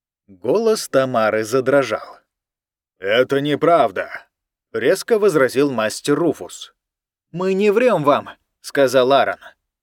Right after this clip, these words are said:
«Но, похоже, вы верите нам не больше, чем мы вам». «Значит, вас тоже обманули»,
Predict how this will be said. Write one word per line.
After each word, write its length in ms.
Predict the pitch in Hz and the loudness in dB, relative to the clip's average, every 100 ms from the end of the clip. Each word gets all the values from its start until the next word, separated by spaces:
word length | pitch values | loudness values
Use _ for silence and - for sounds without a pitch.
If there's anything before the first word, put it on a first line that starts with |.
| _ | _
«Но, 180 | - 208 | -8 -4
похоже, 520 | 214 208 247 175 185 | 0 2 2 2 2
вы 180 | 151 175 | 2 0
верите 380 | 165 185 151 175 | 2 2 0 -4
нам 200 | 170 160 | -2 -4
не 100 | 180 | -4
больше, 360 | 190 185 - 147 | -2 -2 -2 -4
чем 240 | 160 160 | -2 -2
мы 160 | 185 123 | -2 -2
вам». 220 | 101 - - _ _ _ _ _ - | -4 -8 -20 _ _ _ _ _ -20
«Значит, 720 | 92 98 135 190 170 190 175 | -18 -4 0 0 2 0 2
вас 340 | 165 175 - | 2 2 0
тоже 420 | - 160 175 180 | 0 0 0 2
обманули», 720 | 175 151 175 180 196 123 82 | 0 0 -2 -2 -2 -2 -4